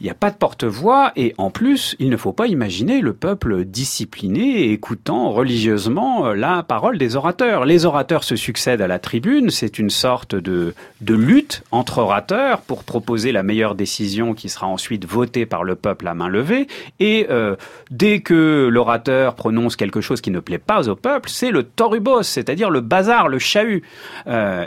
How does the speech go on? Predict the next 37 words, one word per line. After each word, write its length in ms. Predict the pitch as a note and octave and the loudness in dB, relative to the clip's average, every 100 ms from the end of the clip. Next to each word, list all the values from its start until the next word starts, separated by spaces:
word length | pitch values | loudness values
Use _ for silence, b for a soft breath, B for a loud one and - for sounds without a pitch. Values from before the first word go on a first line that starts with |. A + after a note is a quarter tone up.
| - | -4
et, 360 | A2 F#2 - | -4 -4 -6
et, 100 | D#2+ - | -10 -8
et 80 | G2 | -4
donc 300 | C3 C3 - | -2 -2 -6
les 260 | - F#2+ F#2+ | -10 -8 -6
sifflets, 520 | - - - G#3 A3 | -6 -8 -2 2 2
les 220 | D#3+ A2 | 2 0
applaudissements, 880 | G#2 - G2+ F#2 G#2 F#3+ A3+ B3+ G3+ | -2 -4 -4 -4 -6 -2 0 2 0
et 60 | A#2+ | 0
c'est 280 | D#3 D#3+ | -2 -2
une 100 | G#3 | -4
façon 360 | F3 G3+ - B3+ | -4 -6 -4 -4
d'ailleurs 260 | C#3+ D#3+ C3 | -2 -2 -4
de 60 | |
contrôler 640 | - - C#3 - C3 A#3+ G#3 | -4 -2 -2 -2 -6 -4 -4
la 100 | G2 | -4
parole 340 | G#2 A#2 C3+ | -4 -4 -4
des 200 | G2 F2 | -6 -6
orateurs 420 | E2+ F2 G#3+ A3 | -6 -6 -4 -4
et 60 | A2+ | -6
de 80 | F2 | -8
faire 340 | - F#3 - | -8 -8 -6
que, 400 | - F3 E3 F#2+ B B B - | -8 -6 -4 -4 B B B -6
euh, 400 | G2+ F2 F2+ G2 | -4 -4 -6 -6
et 140 | G2+ F2+ | -10 -10
d'une 220 | G#2 F#2+ | -12 -10
certaine 280 | G2+ F#2 G#2 | -10 -8 -10
façon 420 | - A2+ G#2+ A3 | -8 -8 -6 -4
de, 140 | C3 A2 | -2 -4
de, 340 | G#2 G#2 A2+ | -4 -6 -4
de 140 | G#2 | -4
guider, 600 | G2 A2 F3 C#3 G3+ A#3 | -6 -4 -4 -2 -2 0
euh, 160 | C#3+ G2 | -2 -4
de 120 | F#2 | -8
guider 340 | F#2 D#3+ F3 C#3 | -6 -4 0 0
leur 200 | G2+ G2 | -2 -2
voix. 280 | C3 B3+ | -2 -2